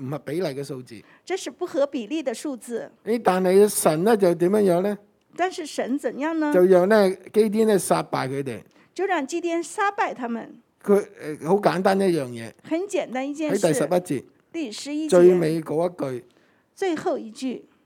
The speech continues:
Speaker 1: 因為他們坦然無懼。
Speaker 2: 因為他們坦然無懼。
Speaker 1: 嗱，去返頭先個表啊。
Speaker 2: 有
Speaker 1: 哎，不，sorry，去返頭先個圖。當呢一個米，米甸人咁樣逃，逃，逃，逃跑嘅時候，
Speaker 2: 當米甸人逃跑的時候，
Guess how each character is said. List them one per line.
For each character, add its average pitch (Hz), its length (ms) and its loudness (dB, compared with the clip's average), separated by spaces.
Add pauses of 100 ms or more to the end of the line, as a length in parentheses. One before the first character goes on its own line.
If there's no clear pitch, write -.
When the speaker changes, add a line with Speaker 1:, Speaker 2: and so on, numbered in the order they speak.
Speaker 1:
因 226 160 4
為 160 360 4
他 196 320 2
們 135 260 -2
坦 131 320 -6
然 127 240 -4
無 101 160 -14
懼。 104 160 -14 (280)
Speaker 2:
因 381 180 0
為 330 140 2
他 294 180 -4
們 254 180 -4
坦 254 320 -4
然 214 220 -4
無 269 200 -6
懼。 - 320 -14
Speaker 1:
嗱， 156 180 0
去 190 80 6
返 214 160 6
頭 151 100 4
先 190 160 0
個 165 120 4
表 139 240 -4
啊。 160 120 -4 (340)
Speaker 2:
有 254 160 -6
Speaker 1:
哎， 165 60 -8
不， 190 140 -4
sorry， 175 220 -2
去 165 40 -6
返 190 180 -2
頭 139 120 -8
先 - 120 -12
個 165 80 -10
圖。 127 100 -14 (480)
當 302 220 2
呢 302 80 2
一 285 80 4
個 226 120 2
米， 196 340 -2
米 185 180 -4
甸 262 200 -6
人 165 160 -4
咁 190 80 -4
樣 233 200 -4
逃， 151 300 -6
逃， 147 240 -8
逃， 147 240 -10
逃 143 180 -10
跑 151 220 -4
嘅 202 100 0
時 135 200 -10
候， 120 120 -14 (260)
Speaker 2:
當 381 200 -6
米 294 140 -2
甸 311 200 0
人 262 180 0
逃 240 200 -2
跑 294 220 -2
的 214 100 -6
時 208 160 -6
候， 220 380 -4